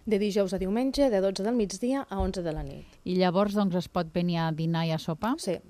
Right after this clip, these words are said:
Speaker 1: i fins i tot a mitja tarda, si una persona diu, «Em vull anar a prendre una copeta de vi amb una taula de formatges», doncs, és també el lloc ideal i és un espai fantàstic. Tenim jardí romàntic al centre històric de Cervera, amb unes vistes a la muralla històrica medieval,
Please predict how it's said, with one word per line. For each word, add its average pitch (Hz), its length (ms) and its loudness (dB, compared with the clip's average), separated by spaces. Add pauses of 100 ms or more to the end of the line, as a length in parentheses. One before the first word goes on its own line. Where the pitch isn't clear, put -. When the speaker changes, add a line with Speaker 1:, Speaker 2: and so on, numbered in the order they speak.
Speaker 1:
i 208 100 -4
fins 185 200 -4
i 160 80 -4
tot 170 160 -6
a 170 360 0
mitja 165 300 -2
tarda, 233 420 2
si 185 160 -6
una 180 100 -4
persona 175 260 -6
diu, 185 140 -2
«Em 196 100 -2
vull 247 140 0
anar 220 180 -2
a - 60 -10
prendre 170 180 -2
una 190 140 -2
copeta 202 500 -4
de 196 100 -2
vi 151 220 -6
amb 175 220 -2
una 202 720 -2
taula 190 260 2
de 180 60 0
formatges», 202 640 -4
doncs, 147 320 -4 (400)
és 170 160 -8
també 175 240 -2
el 170 100 -4
lloc 160 220 -4
ideal 180 500 0
i 160 380 -6
és 160 100 -12
un 170 140 -4
espai 165 260 -2
fantàstic. 185 540 -2
Tenim 180 240 0
jardí 170 320 0
romàntic 180 640 -2
al 147 80 -6
centre 170 320 -10
històric 170 400 -6
de 160 80 -4
Cervera, 175 400 -4
amb 190 80 -4
unes 160 240 -4
vistes 170 320 -6
a 170 80 -6
la 165 80 -6
muralla 165 320 -4
històrica 170 480 -6
medieval, 165 480 -4